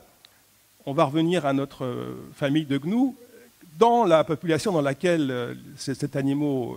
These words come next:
évolue, les gnous, c'est vraiment une des antilopes les plus, euh, sociales que l'on connaisse, même si, euh, les, les espaces qui sont capables d'héberger ces grands troupeaux avec ces grandes migrations, euh, se réduisent en peau de chagrin. Vous savez que la dernière zone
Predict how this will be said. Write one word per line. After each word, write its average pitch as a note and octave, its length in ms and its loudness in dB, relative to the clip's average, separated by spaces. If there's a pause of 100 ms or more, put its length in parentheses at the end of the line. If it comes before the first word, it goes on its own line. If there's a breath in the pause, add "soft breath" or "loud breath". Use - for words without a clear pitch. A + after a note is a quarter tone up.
évolue, D#3 440 0 (260 loud breath)
les E3 140 4
gnous, G#3 180 2
c'est F#3+ 160 2
vraiment F#3 500 2
une A3+ 200 0
des D#3+ 260 2
antilopes E3+ 460 0
les D3+ 100 -4
plus, D#3+ 460 -10
euh, C3 140 -4
sociales E3+ 460 0
que C3+ 120 -8
l'on B2+ 140 -4
connaisse, C#3 500 -4 (500 soft breath)
même D#3 220 0
si, F#3+ 380 -4 (420 soft breath)
euh, C3 320 -6 (160)
les, C3 360 -4
les B2+ 180 0
espaces F3 600 2 (240)
qui D3+ 80 -12
sont G3 180 -4
capables G3 500 4
d'héberger D3 440 0
ces D#3 140 -4
grands D#3+ 220 -2
troupeaux E3+ 480 0
avec D#3+ 260 2
ces E3+ 120 0
grandes D#3 220 2
migrations, D3 640 0 (440 soft breath)
euh, C3 60 -14
se D#3 100 -2
réduisent D3 500 0
en A#2+ 120 -4
peau C#3+ 120 -4
de - 60 -6
chagrin. C3+ 320 2
Vous F3 80 -2
savez D3 220 0
que - 60 -8
la C#3 100 0
dernière D#3+ 480 2
zone D#3+ 360 2